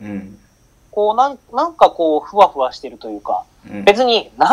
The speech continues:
Speaker 2: んていうんですかね、じゃあ、だからちゃんと見ろとか言うわけでもないんですけど。<laughs> 別にその、なんか、こう、何してても別に自由だから、
Speaker 1: はい、
Speaker 2: それを楽しみに来てるから、
Speaker 1: そうですね。うん。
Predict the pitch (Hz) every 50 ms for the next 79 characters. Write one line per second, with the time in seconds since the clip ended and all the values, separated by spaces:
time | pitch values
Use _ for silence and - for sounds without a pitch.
0 | 311 453 440 415 - 214 180 - - 156 143 135 131 131 - 147 135 127 - 170
1 | 175 170 415 - 165 - - 208 247 - 320 247 277 320 320 - - - 127 135
2 | 151 165 165 143 - 139 165 156 - - - - - 339 - - 254 - - -
3 | 247 - - 202 - - - - - 214 - - 262 277 302 - - - 233 -
4 | - - - 185 - - - - - _ _ - - - - - - - - -
5 | - - - - - - 233 240 208 202 - 202 170 160 151 147 151 156 165 160
6 | 156 - - 104 101 - _ _ _ _ _ _ _ _ _ _ _ _ _ _
7 | _ _ _ _ _ _ _ _ _ _ _ _ _ _ - - - 143 139 135
8 | 131 131 127 127 123 120 120 117 113 110 110 107 107 107 - - _ _ _ _
9 | _ - 233 320 415 415 262 - - - 170 156 147 131 127 123 117 139 143 -
10 | 160 156 131 147 160 214 262 262 175 143 - - 110 113 117 107 104 - - -
11 | - - 117 110 98 87 - - 160 151 151 143 - 165 156 156 147 - 165 143
12 | 135 131 131 - - 139 131 131 - 127 123 131 131 127 120 110 107 101 92 90